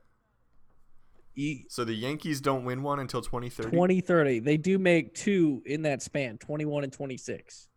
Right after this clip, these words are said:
Speaker 2: I don't buy that. I also don't believe there's any way the Orioles are making a World Series this decade.
Speaker 1: Yep.
Speaker 2: I also think that the Braves will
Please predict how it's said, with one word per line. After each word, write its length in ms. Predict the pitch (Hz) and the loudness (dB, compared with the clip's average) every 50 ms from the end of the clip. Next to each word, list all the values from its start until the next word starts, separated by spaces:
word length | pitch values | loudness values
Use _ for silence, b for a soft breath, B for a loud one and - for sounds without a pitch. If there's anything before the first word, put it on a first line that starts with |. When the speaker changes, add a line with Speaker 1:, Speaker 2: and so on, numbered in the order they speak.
| _ _ _ _ _ _ _ _ _ _ _ _ _ _ _ _ _ - | _ _ _ _ _ _ _ _ _ _ _ _ _ _ _ _ _ -4
Speaker 2:
I 140 | - 113 127 | -2 0 0
don't 160 | 120 101 90 | 0 -2 -4
buy 200 | 85 85 82 85 | -4 -4 -4 -4
that. 260 | 85 85 85 82 - - - _ _ _ _ _ _ _ _ _ _ _ _ _ | -4 -6 -6 -8 -8 -12 -20 _ _ _ _ _ _ _ _ _ _ _ _ _
I 100 | - 101 | -2 0
also 300 | 113 127 131 - - 143 | 2 2 2 2 0 0
don't 220 | 117 107 113 110 104 | 2 2 0 0 0
believe 240 | 113 110 104 104 95 | -2 0 0 0 0
there's 160 | 101 95 92 | -2 -2 -2
any 160 | 101 104 107 | -2 -2 -2
way 160 | 101 98 92 | 0 0 0
the 80 | 90 92 | 0 0
Orioles 400 | 64 85 92 92 92 90 87 87 | -2 -2 -2 -2 -2 -6 -6 -6
are 40 | 85 | -8
making 220 | 87 87 - 85 | -8 -8 -8 -8
a 60 | 87 | -8
World 200 | 87 87 87 85 - | -8 -8 -8 -8 -8
Series 320 | - 87 85 82 78 - | -6 -6 -4 -4 -6 -8
this 160 | - 76 - | -10 -12 -10
decade. 400 | - 82 78 - - 87 87 87 - _ - | -8 -8 -8 -6 -6 -6 -6 -6 -8 _ 6
Speaker 1:
Yep. 300 | 220 240 262 277 - - - - _ _ _ _ _ _ _ _ _ _ _ _ _ _ _ _ - - - | 8 8 8 8 6 4 -2 -14 _ _ _ _ _ _ _ _ _ _ _ _ _ _ _ _ -20 -10 -4
Speaker 2:
I 60 | 110 | 0
also 380 | 117 123 151 160 - - 131 113 | 0 2 2 0 0 -2 -2 -2
think 380 | 107 - 104 101 110 113 - - | -2 -4 -6 -6 -6 -8 -6 -2
that 360 | 98 95 92 - - - 101 | -2 -2 -2 -2 -8 -10 -8
the 120 | 101 98 | -8 -6
Braves 540 | 87 90 101 120 131 113 95 95 92 - - | -4 -2 -2 0 0 0 -2 -2 -6 -8 -6
will 480 | 101 101 95 98 98 95 95 92 - | -4 -4 -2 -2 -2 -2 -2 -4 -6